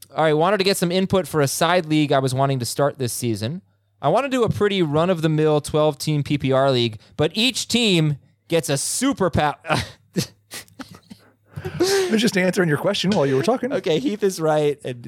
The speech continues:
Speaker 1: it was displayed in our chat. I want to do a pretty run-of-the-mill twelve-team P P R league, but each team gets a superpower and maybe a weakness as well.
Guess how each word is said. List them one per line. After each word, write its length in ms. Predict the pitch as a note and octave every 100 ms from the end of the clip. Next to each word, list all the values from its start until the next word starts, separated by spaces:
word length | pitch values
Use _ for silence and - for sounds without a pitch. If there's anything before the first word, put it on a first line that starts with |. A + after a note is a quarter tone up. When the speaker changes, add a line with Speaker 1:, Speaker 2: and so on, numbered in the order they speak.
| -
Speaker 1:
it 160 | - C3
was 160 | B2
displayed 420 | A#2+ A#2 - A2+ G#2
in 120 | G2
our 100 | F2+
chat. 320 | - E2+ - - -
I 80 | F3
want 140 | B3 B3
to 20 |
do 120 | A#3+
a 40 |
pretty 240 | G3 A#3+ G#3+
run-of-the-mill 420 | G#3+ A#3+ A3 G#3+
twelve-team 420 | - G#3 F#3+ G3+
P 100 | G3 F#3
P 120 | F3+
R 180 | F3 E3+
league, 220 | F3 D3
but 120 | D#3
each 260 | G3+ A#3+ -
team 240 | A3 G#3+
gets 240 | F#3 F#3+ E3
a 120 | F#3+
superpower 1080 | F3 - E4+ F#4 B3 - E3+ D3+ D3 D#3+ F#3 _ - E3
and 160 | F3
maybe 280 | G#3 A#3 G#3+
a 80 | F#3
weakness 560 | F3 G#3+ - C3 B2 B2+
as 140 | A#2
well. 480 | A2+ C3+ G2+ D2+